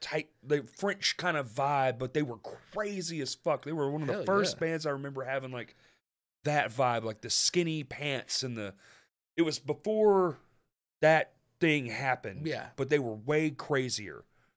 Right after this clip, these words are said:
Speaker 2: Ooh.
Speaker 1: And I played with them, and they saw me play guitar, and I used to go batshit crazy. And they were like, "You should come play bass for us." And I was just, like, so young and still in school, and I was just
Speaker 2: Yeah.
Speaker 1: like, "I don't know if I can." And I definitely should have, not because they stayed,
Speaker 2: <laughs>
Speaker 1: like, they broke up not long after that,
Speaker 2: Mm-hmm.
Speaker 1: actually,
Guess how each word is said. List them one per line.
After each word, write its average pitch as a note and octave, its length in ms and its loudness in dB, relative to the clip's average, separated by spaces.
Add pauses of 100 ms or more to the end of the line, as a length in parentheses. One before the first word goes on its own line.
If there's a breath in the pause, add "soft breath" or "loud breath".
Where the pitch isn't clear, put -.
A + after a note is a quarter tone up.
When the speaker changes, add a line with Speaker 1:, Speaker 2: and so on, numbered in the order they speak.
(100)
Speaker 2:
Ooh. C3 280 -12 (440)
Speaker 1:
And C3+ 520 2 (840)
I D3 160 4
played C3+ 320 0
with B2 220 -4
them, C#3 400 0 (160)
and A#2 160 -8
they A#2+ 180 -2 (120)
saw B2 200 -4
me A#2 100 -6
play A#2 160 -6
guitar, B2+ 260 -4
and G#2+ 100 -6
I C3 160 0
used C3 300 -4
to A#2+ 40 -12
go G2+ 340 -8
batshit G#2+ 380 -4
crazy. G2+ 380 -12
And - 500 -16
they A#2 60 -2
were G#2+ 60 -4
like, G#2 160 -8
"You F3 80 -4
should - 140 -6
come A2+ 140 -10
play C3 160 -6
bass E3+ 260 -4
for A2+ 180 -6
us." G#2 160 -8
And A#2+ 100 -8
I - 20 -4
was B2 160 -6
just, - 140 -6
like, A2+ 160 -10
so B2+ 280 -4
young G#2+ 400 -6
and G2+ 100 -8
still A#2+ 280 -4
in A2+ 80 -6
school, A2 320 -6
and A2+ 80 -4
I A2 40 -6
was A2 120 -8
just - 80 -6
Speaker 2:
Yeah. A#2+ 80 -8
Speaker 1:
like, A2+ 60 -18 (460 loud breath)
"I E3 60 -10
don't C4 140 -10
know A3+ 80 -8
if - 120 -12
I D3+ 60 -4
can." D#3+ 360 -6 (260 soft breath)
And A2+ 100 -6
I G#2+ 40 -2
definitely D#3+ 380 2
should F3+ 280 0
have, G#2+ 220 -2
not E3+ 280 2
because D#3+ 500 2
they D#3+ 180 2
stayed, - 420 4
Speaker 2:
<laughs> G#4 100 6
Speaker 1:
like, D3 140 4
they C4 120 4
broke E3+ 240 4
up F3 120 8
not A2+ 160 -2
long A2 180 -4
after A#2+ 260 -2
that, G2+ 120 -2
Speaker 2:
Mm-hmm. G2 100 -2
Speaker 1:
actually, G2 260 -8